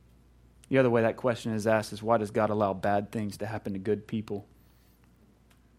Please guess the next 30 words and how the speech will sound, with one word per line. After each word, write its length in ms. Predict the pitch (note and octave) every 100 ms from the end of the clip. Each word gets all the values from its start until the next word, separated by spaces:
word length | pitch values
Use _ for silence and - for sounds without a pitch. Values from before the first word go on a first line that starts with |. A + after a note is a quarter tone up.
| _ _ -
I 60 | A2+
love 220 | G2 G2
that 180 | - -
question. 480 | G2+ G2+ - G#2 - - - - _ _ _ - - - -
One 100 | C3
of 40 |
my 100 | B2
favorite 300 | - B2 A#2+
responses 560 | A2+ A2 B2 A#2 A#2 A2+
I've 80 | A#2
ever 180 | A2+
heard 160 | G#2 A2
to 80 | G#2+
that 180 | G#2 G2+
is, 100 | G2+
"That 140 | A2+
only 220 | A2+ A2
happened 320 | A#2 G#2+ G#2+
once 300 | G#2 G#2 G#2+
and 80 | A2
he 80 | G#2+
volunteered." 640 | G#2 G2+ F#2+ - G2 G2 B2 _ _ - _ _ _ - _ - - - _ _ - _ _ _ - _ _ _ -
You 80 | -
see, 80 | A2+
that's 200 | C3 -
the 100 | G#2+
scandal 540 | - - G#2+ G#2 F#2+
of 140 | G2 F#2+
the 80 |
cross. 500 | F#2 - G2 - -